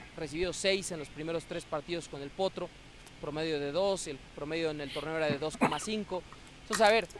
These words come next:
le ha costado trabajo. Creo yo que puede meterse a la liguilla.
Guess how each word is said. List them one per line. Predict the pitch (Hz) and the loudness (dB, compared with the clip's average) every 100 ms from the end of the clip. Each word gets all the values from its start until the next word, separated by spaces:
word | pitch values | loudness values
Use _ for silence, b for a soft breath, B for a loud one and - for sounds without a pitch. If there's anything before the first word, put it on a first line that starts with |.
| - - | -14 2
le | 190 | 4
ha | |
costado | 214 233 233 233 | 4 4 6 6
trabajo. | 214 185 180 175 214 - - - - | 6 4 4 4 0 -6 -10 -10 -2
Creo | - 226 240 | 6 10 10
yo | 208 226 | 8 4
que | - | 2
puede | 190 - 214 247 233 | -2 6 8 10 8
meterse | 180 202 196 202 | 2 0 2 2
a | |
la | 175 | 2
liguilla. | 151 151 180 202 202 | 2 -2 2 4 2